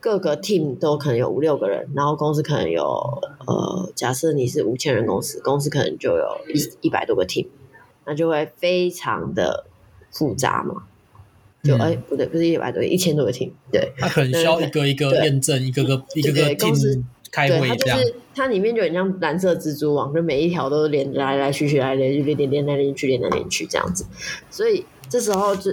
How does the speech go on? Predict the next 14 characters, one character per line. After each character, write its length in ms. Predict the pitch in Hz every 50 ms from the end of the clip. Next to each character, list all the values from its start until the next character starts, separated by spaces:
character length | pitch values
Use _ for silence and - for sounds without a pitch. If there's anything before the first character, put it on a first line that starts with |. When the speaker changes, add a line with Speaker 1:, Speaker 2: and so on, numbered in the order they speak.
| 190 - - -
Speaker 1:
就 100 | 254 254
是 80 | 269
为 100 | 277 254
什 120 | 233 196 151
么 160 | 110 107 107
新 280 | - - 185 175 180
创， 220 | 185 185 208 151 92
有 100 | 139 151
些 120 | 160 175
新 340 | 185 185 185 170 156 151 160
创 320 | 170 - 202 160 135 139
其 140 | - - 135
实 120 | 127 - 139
很 400 | 139 147 147 127 95 - -